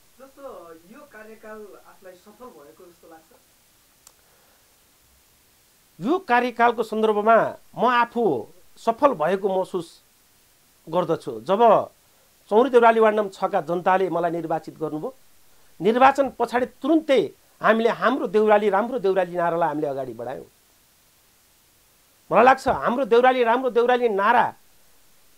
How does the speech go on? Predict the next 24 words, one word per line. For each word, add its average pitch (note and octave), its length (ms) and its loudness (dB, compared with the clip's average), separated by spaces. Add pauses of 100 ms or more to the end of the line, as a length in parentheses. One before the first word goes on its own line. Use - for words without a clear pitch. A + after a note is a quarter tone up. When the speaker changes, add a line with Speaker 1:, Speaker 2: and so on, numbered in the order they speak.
(640)
Speaker 2:
सत्तरी D#4 460 0
पर्सेन्टको B3+ 460 -2
हाराहारीमा G#3+ 520 4
हामीले G3 180 -6
सम्पन्न F3+ 380 -4
गरेका D#3+ 320 -4
छौँ। B2+ 220 -10 (1080)
अब A3 160 2 (120)
तिस D#4 180 -2
पर्सेन्ट B3 380 -2
काम A3 240 -2
हामीले G#3 220 -2
सम्पन्न G3+ 400 -4
गर्न F#3+ 220 -4
ख-, D#3+ 200 -12
सकेको F#3 380 -8
खण्डमा E3+ 400 -4 (500)
"हाम्रो C4+ 300 -2
देउराली, B3 400 4
राम्रो A3+ 260 2
देउराली" G#3 300 0
नारा F#3+ 280 0
सार्थक E3+ 380 -8 (1040)
बन्नेछ। F#3+ 400 0